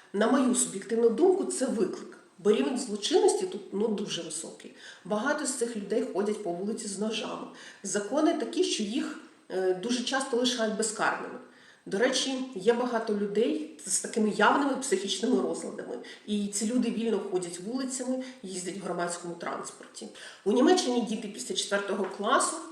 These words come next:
після початкової школи, йдуть у різні типи шкіл. І це вже дуже впливає на їхнє майбутнє. Перший рівень школи —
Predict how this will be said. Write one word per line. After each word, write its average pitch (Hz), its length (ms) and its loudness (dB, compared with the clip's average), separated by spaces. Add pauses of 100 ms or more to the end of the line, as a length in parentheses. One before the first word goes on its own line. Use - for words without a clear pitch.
(160)
після - 220 -6
початкової - 500 -6
школи, 185 340 -4 (260)
йдуть 277 400 -4 (100)
у 208 100 0
різні 233 320 0
типи 196 280 -6
шкіл. - 360 -8 (460)
І 226 40 -6
це 359 320 4
вже 262 380 2 (260)
дуже 214 220 4
впливає 202 500 2
на 190 80 4
їхнє 185 340 -4
майбутнє. - 640 -6 (480)
Перший 320 320 4
рівень 277 260 2
школи — 262 420 0